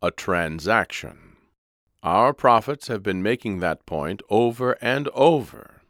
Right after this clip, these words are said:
Amos got the ball rolling, and everyone else has followed his lead. We do not desire transactions from you. We desire relationship with you.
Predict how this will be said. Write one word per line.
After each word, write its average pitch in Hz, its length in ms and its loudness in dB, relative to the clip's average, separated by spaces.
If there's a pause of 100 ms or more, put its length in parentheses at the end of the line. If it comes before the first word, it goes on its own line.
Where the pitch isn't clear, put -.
(160)
Amos 113 400 0
got 87 220 -2
the 85 80 -8
ball 82 320 0
rolling, 82 640 -2
and 78 160 -10
everyone 104 460 2
else 110 320 2
has 117 160 -6
followed 101 400 4
his 135 180 -4
lead. 101 460 -6 (680)
We 156 120 2
do 165 120 0
not 156 360 2
desire 139 640 4
transactions 107 920 -2
from 135 300 -10
you. 117 340 -18 (680)
We 101 280 -2
desire 90 640 0
relationship 90 1000 -2 (140)
with 156 280 -2
you. - 300 -14